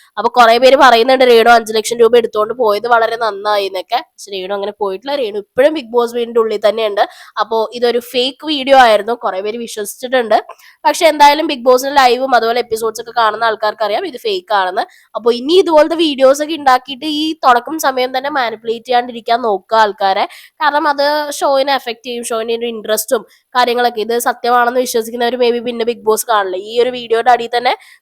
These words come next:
കുറെ കമന്റ്സ് ഉണ്ടായിരുന്നു, "അയ്യോ രേണു പോയോ, ഇനി ബിഗ് ബോസ് കാണില്ല" എന്നൊക്കെ പറഞ്ഞിട്ട് ആൾക്കാർ കമന്റ് ചെയ്തിട്ട്, പിന്നെ കുറെ രേണുവിനെ സപ്പോർട്ട് ചെയ്യുന്ന കുറെ ആൾക്കാരുണ്ടെന്ന് നമുക്കറിയാം. അപ്പൊ അവര് പറയുന്നുണ്ടായിരുന്നു രേണു ഉള്ളത് കൊണ്ട് മാത്രമാണ് ഹോട്ട്സ്റ്റാർ ചാർജ് ചെയ്തത്, ആ, സബ്സ്ക്രിപ്ഷൻ എടുത്തതെന്നൊക്കെ പറയുന്നുണ്ട്.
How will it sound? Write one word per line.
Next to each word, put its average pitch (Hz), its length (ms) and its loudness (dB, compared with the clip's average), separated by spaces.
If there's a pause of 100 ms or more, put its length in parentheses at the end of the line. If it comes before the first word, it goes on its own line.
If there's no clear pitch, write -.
കുറെ 254 240 4
കമന്റ്സ് 254 300 0
ഉണ്ടായിരുന്നു, 233 340 0
"അയ്യോ 226 140 -2
രേണു 220 280 -2
പോയോ, 220 240 0
ഇനി 202 160 -6
ബിഗ് 214 160 -12
ബോസ് 208 280 0
കാണില്ല" 208 560 0 (380)
എന്നൊക്കെ 277 300 -2
പറഞ്ഞിട്ട് 262 320 2
ആൾക്കാർ 240 340 4
കമന്റ് 226 320 0
ചെയ്തിട്ട്, 220 220 0
പിന്നെ 233 120 -6
കുറെ 233 320 -2
രേണുവിനെ 226 360 -6
സപ്പോർട്ട് 240 400 0
ചെയ്യുന്ന 277 220 4
കുറെ 262 120 6
ആൾക്കാരുണ്ടെന്ന് 233 680 0
നമുക്കറിയാം. 226 460 -4 (300)
അപ്പൊ 240 140 4
അവര് 233 220 6
പറയുന്നുണ്ടായിരുന്നു 233 760 4
രേണു 214 320 2
ഉള്ളത് 226 200 6
കൊണ്ട് 220 180 0
മാത്രമാണ് 220 420 0
ഹോട്ട്സ്റ്റാർ 214 540 2
ചാർജ് 214 340 2
ചെയ്തത്, 202 420 -2 (360)
ആ, 220 180 0
സബ്സ്ക്രിപ്ഷൻ 226 520 -6
എടുത്തതെന്നൊക്കെ 220 580 -2
പറയുന്നുണ്ട്. 202 580 -2